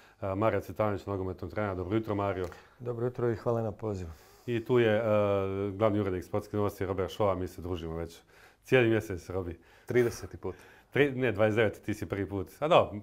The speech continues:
Speaker 1: više manje, ti si svaki dan, a ja sam malo izbjegavao. E, evo,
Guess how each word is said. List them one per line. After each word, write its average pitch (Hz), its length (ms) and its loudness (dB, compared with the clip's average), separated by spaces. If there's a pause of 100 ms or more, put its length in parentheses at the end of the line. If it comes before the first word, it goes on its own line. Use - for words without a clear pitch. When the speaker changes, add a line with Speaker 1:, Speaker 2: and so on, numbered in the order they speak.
(100)
Speaker 1:
više 135 280 2
manje, 104 200 2
ti 135 140 0
si 107 120 -8
svaki 110 280 0
dan, 107 260 2
a 95 220 0 (320)
ja 107 140 2
sam 101 140 -4
malo 95 140 0
izbjegavao. 87 580 -4 (440)
E, 107 60 2 (220)
evo, 156 320 8